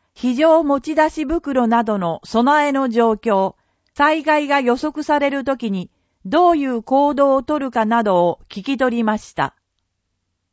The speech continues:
訪問内容をもとに、地域での検討会議。その内容をもとに、福祉専門職が支援すること、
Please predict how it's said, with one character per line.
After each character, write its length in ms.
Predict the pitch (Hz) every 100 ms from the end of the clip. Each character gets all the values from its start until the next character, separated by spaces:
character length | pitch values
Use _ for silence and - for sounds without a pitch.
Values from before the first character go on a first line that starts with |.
| _ _ _ _ _ _ _ _ -
訪 200 | 330 339
問 340 | 330 320 320
内 320 | 320 311 285
容 380 | 233 214 190 180
を 100 | 175
も 180 | 160 180
と 180 | - 240
に、 240 | 175 143 _ _ _ _
地 280 | - 339 330
域 200 | 254 240
で 120 | 214
の 160 | 190
検 300 | 175 233 269
討 340 | 277 262 247 233
会 320 | 233 190 156
議。 220 | 131 123 _ _ _ _ _ _ _ _ _ _ _ _ _
そ 220 | - 254
の 140 | 311
内 340 | 311 302 311 294
容 380 | 277 269 247
を 60 | 254
も 140 | 233
と 140 | 226 233
に、 240 | 185 160 - _ _ _
福 300 | - 240 302
祉 200 | 302 311
専 340 | 302 285 302
門 220 | 302 302 269
職 320 | 240 208 214
が 140 | 185
支 240 | 185 - 240
援 240 | 269 262
す 120 | -
る 140 | 220 214
こ 160 | 202
と、 260 | 185 180